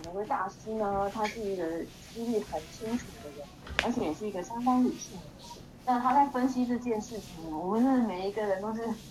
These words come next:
收下我们的膝盖在听，因为他真的是从前面到后面呢，他都分析得很有道理，然后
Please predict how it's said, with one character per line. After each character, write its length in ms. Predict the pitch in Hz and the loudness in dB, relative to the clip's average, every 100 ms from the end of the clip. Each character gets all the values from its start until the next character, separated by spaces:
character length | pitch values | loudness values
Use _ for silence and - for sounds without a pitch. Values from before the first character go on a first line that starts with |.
| - - | -16 -2
收 260 | 302 320 | 2 4
下 300 | 311 330 220 | 6 6 8
我 120 | 202 196 | 8 4
们 100 | 214 | 0
的 100 | 247 | 0
膝 260 | - 262 247 | 0 0 2
盖 200 | 254 220 | 2 2
在 160 | 240 | 0
听， 200 | - 226 202 208 - - - - - - | -2 -8 -14 -14 -18 -18 -18 -18 -16 -2
因 100 | 302 | 2
为 160 | 311 302 | 4 4
他 240 | 320 302 294 | 2 2 0
真 140 | 285 | 0
的 160 | 269 247 | 2 2
是 240 | 262 254 208 | 2 -2 -2
从 460 | 240 202 202 214 - - - - | 0 0 -2 -8 -12 -18 -18 -8
前 140 | 226 202 | -2 2
面 220 | 269 226 | 2 4
到 160 | 233 240 | 4 4
后 200 | 233 202 | 6 4
面 240 | 214 185 | 2 -2
呢， 160 | 170 165 | -2 -2
他 80 | 185 | 0
都 220 | 190 196 190 - | 2 2 2 0
分 220 | 202 214 | 0 0
析 200 | - 202 | -6 0
得 120 | 185 | 0
很 140 | 170 165 | 0 -8
有 140 | 151 | -2
道 300 | - - 294 | 2 2 0
理， 80 | - - - - - | -6 -12 -14 -14 -2
然 180 | 190 220 | 0 4
后 140 | 247 | 2